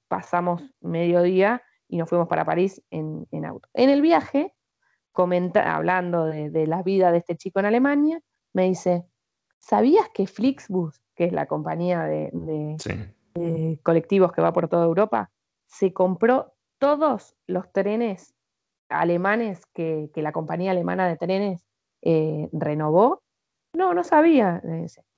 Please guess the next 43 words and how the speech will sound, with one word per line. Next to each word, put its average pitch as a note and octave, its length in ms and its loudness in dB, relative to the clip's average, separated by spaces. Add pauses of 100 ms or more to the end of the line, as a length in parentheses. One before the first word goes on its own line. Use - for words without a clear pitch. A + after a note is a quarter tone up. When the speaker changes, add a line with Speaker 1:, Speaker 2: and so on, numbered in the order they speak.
(100)
Speaker 1:
"Va G#3 60 4
a G#3 40 -2
ser, B3+ 300 -2 (640)
eh, F3 260 0
va E3+ 140 0
a A3 40 4
empezar B3 540 0 (420)
a F3 120 -2
renovar, F3+ 720 0
eh, F3 420 -2
va, G#3 280 0
los F3+ 200 0
va F#3 100 2
a - 20 0
renovar, A3+ 440 2
digamos, F3 320 -2
los F3 100 -12
va F3+ 140 2
a F3+ 40 -2
como F3+ 220 -6
a D#3 100 -8
acondicionar, G#3+ 600 -4 (380)
y F#3+ 80 -2
va G3+ 80 4
a - 20 6
Speaker 2:
Sí. A#3 60 6
Speaker 1:
haber A#3+ 120 4
una C4 260 0 (300)
low B3 360 4
cost C#4 320 0
de G#3 140 -4
trenes", G3+ 580 -4
que F3+ 120 -2
no G3 120 0
es A3 60 0
un G#3+ 80 0
detalle G#3 320 -2
menor, B3+ 400 -2 (260)
que F#3+ 60 -4
se G3 60 -2
llama G3+ 200 0
Speaker 2:
Epa. A#2 60 -4
Speaker 1:
Flixtrain, A3 760 -2